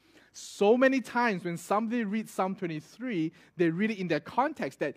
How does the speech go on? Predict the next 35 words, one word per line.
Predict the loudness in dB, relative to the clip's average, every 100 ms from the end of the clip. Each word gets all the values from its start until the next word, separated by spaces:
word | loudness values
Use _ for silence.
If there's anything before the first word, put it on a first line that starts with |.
| -10 -4
they've | 0 0
been | 0
hurt, | 2 4 6 4 2
they've | 2
been | 2 -2
injured, | 0 0 0 0 0 -4 _ -8
God | 2 2 2 -2
comforts | -18 -8 -4 -4 -2 -2 -2 -4
them, | -2 0 -2
and | -4
that's | -6 -6
the | -6
restoration | -6 -8 -6 -6 -6 -8 -12
of | -14
the | -18
soul. | -16 -12 -12 -14 -20 -20 -16
But | -12 -6
that | -4 -4
is | -6
not | -8 -8 -8
what | -10 -10
the | -12
soul | -14 -8 -4 -4
means | -6 -10 -12
in | -12
the | -12
Bible. | -6 -6 -6 -10
It's | -10 -6
related, | -6 -4 -2 0 -2 -4 _ _
firstly, | -2 -2 -2 -6
to | -4
this | -4 -4
idea | -2 0 2 2 2
that | 0 -4
knowing | -4 2 4 4 2 -2 -6